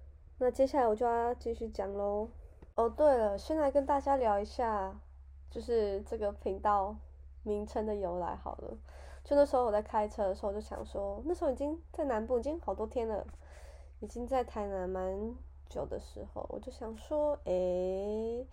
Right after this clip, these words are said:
如果真的打算要来开一个 podcast 的话，那我的名字要叫什么？”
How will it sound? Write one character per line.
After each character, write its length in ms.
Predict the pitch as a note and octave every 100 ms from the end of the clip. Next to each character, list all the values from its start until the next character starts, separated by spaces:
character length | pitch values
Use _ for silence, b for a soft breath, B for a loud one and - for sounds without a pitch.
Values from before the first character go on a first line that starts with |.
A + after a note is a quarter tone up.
| B B B -
如 120 | A#3+
果 220 | B3+ A#3
真 180 | A#3+ B3
的 120 | A#3
打 180 | A3 F3+
算 180 | - G#3+
要 80 |
来 120 | G3 F3+
开 260 | - F#3+
一 60 | F#3
个 180 | F3+ F3+
podcast 560 | F3+ F3+ - F3+ F3
的 80 | -
话， 160 | - G#3
那 80 | F#3
我 100 | F3+
的 120 | -
名 320 | G3+ G3+ F3+ G3
字 100 | A3
要 140 | G#3
叫 180 | G#3 G3+
什 180 | -
么？” 120 | -